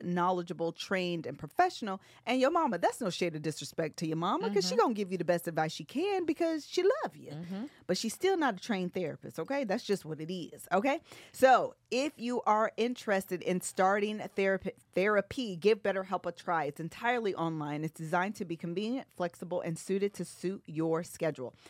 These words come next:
Speaker 1: Fill out a brief que-, questionnaire to get matched with a licensed therapist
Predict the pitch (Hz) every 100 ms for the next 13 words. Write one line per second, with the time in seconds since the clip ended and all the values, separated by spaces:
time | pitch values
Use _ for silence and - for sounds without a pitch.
0 | - - - 247 269 254 226 247 - 226
1 | - 233 233 208 208 208 196 190 190 202
2 | 214 202 196 170 - 175 - 220 233 240